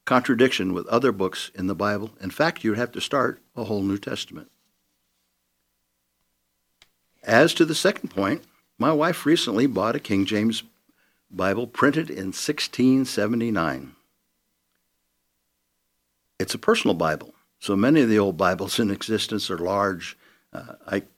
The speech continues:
call them one hundred pound family Bibles. You've seen those big Bibles that are about ten inches thick, and, and, uh, uh, but this was a, a personal Bible, one that's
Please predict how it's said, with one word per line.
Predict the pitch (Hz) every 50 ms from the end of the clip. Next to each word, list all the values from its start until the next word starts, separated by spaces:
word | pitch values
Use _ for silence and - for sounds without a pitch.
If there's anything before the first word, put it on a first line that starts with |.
| _ _ _ _ _ _
call | - 117 101 98
them | 92 92 95
one | 104 107 92
hundred | 90 110 107 98 87
pound | - 110 107 98 95 90 85 -
family | 113 104 101 101 98 87
Bibles. | 82 85 78 80 82 85 85 85 -
You've | 101 104 98
seen | - - 110 95 92
those | 90 85 82 92
big | 92 95 82 80
Bibles | 87 92 92 92 87 95 92 82 -
that | 82 80 80
are | 82 73 - _ _ _ _ _ _ _ _ _
about | 90 82 82 87 92 - _ _ _ _ _ _
ten | - 113 107 98
inches | 98 - - - - -
thick, | 107 95 90 - -
and, | 87 80 82 80 90 - _ _ _ _
and, | 92 92 92 90 90 87 85 85
uh, | 87 87 87 90 _ _ _ _ _ _ _ _ _ _ _ -
uh, | - - - - - - - - - - _ _ _ _ _ _ -
but | 107 95 -
this | - 190 - -
was | 170 - -
a, | 120 110 107 - 110
a | 104
personal | - - 156 139 - - 98 85
Bible, | 85 85 85 82 87 90
one | 92 110 117 120
that's | 113 107 104 101 - -